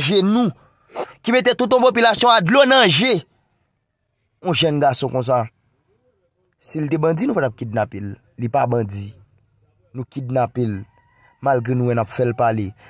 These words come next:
Ou wè nèg la avèk tout ame konsyans li? L di nou. Mesye, m pa gen kòb.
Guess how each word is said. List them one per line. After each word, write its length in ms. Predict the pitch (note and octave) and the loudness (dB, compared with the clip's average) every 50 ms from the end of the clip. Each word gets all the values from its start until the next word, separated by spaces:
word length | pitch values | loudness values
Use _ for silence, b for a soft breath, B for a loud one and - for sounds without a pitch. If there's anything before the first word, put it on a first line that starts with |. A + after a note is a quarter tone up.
| b b b | b b b
Ou 160 | b - C#3+ F3+ | b -2 0 2
wè 140 | F#3+ F#3+ - | 2 0 0
nèg 240 | D3 D#3 C#3+ D#3 D#3 | -2 -2 0 2 2
la 80 | D#3 | 2
avèk 220 | D3 D3+ C#3+ _ - | 0 -2 -4 _ -10
tout 240 | - F3 D#3+ - - - | -12 -12 -12 -8 -4 -2
ame 160 | C#3+ D3 D3 C#3 | -2 0 -2 -4
konsyans 480 | - D3+ D3 C3 - - C#3+ B2+ - - - | -4 -4 -6 -6 -6 -6 -8 -8 -8 -10 -10
li? 80 | D3 | -8
L 80 | C#3 C3 A#2 A2 | -8 -8 -8 -8
di 240 | C3+ E3 F3 D#3 | -6 -4 -2 0
nou. 240 | C3+ C3+ C3+ C3 A2+ G2+ - - _ _ _ _ _ _ _ _ _ - | 0 0 0 -2 -4 -6 -10 -20 _ _ _ _ _ _ _ _ _ -16
Mesye, 240 | B2+ B2+ - - C#3+ | -14 -10 -6 -6 -4
m 80 | C3 | -2
pa 160 | B2 C#3 C3+ B2+ | 0 0 0 0
gen 160 | A#2+ B2 A#2 | 0 -4 -4
kòb. 320 | A#2+ - B2 A2 G2 G#2 | -2 -4 -4 -4 -4 -10